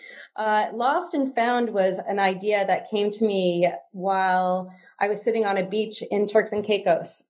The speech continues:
uh, a few years back. And I originally wanted to call the website Lost and Found. Uh, and of course, that was taken. So my husband, uh, piped up, "Why don't you call it I Am Lost and Found?" And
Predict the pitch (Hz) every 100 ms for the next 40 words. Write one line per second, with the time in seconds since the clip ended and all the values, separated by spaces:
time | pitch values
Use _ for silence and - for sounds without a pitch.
0 | - 175 180 185 180 208 196 190 185 180
1 | 180 - - - 190 190 185 185 190 220
2 | 226 202 180 180 180 180 190 190 180 170
3 | 175 185 185 180 - 180 180 170 170 -
4 | 208 208 339 269 180 175 180 - - -
5 | - _ 190 185 185 185 180 - _ _
6 | _ _ _ - 220 226 233 220 226 -
7 | 262 240 190 180 175 214 370 - - -
8 | - _ - - 247 240 240 247 247 247
9 | 381 - 233 202 202 - 202 190 180 -
10 | 190 190 196 196 190 196 208 208 196 190
11 | - 208 254 277 202 170 160 156 - 170
12 | 165 170 160 180 180 - - - - _
13 | 226 240 240 240 247